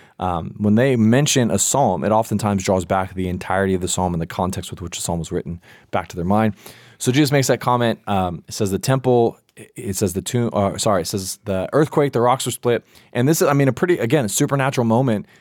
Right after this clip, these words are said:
which just shows that Jesus was not just some criminal or just some guy who was crucified. He was the Messiah because these things are happening.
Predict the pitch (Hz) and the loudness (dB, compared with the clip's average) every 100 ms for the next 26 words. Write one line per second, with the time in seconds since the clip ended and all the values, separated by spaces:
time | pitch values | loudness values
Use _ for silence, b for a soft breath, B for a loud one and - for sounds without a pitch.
0 | b 117 123 151 139 147 143 127 110 139 | b -2 0 0 2 2 2 2 0 -2
1 | 123 113 123 107 117 - 107 98 127 139 | -2 0 0 0 -2 0 -2 0 0 2
2 | 117 107 101 - 101 95 98 98 90 - | 4 2 0 0 0 2 2 2 0 -2
3 | 143 104 90 92 98 104 107 101 98 98 | -2 -2 -4 -4 -2 0 0 0 -2 -2
4 | 98 98 92 92 87 87 95 90 98 98 | -2 -2 -2 -6 -6 -4 -4 -2 -2 -2
5 | 104 | -4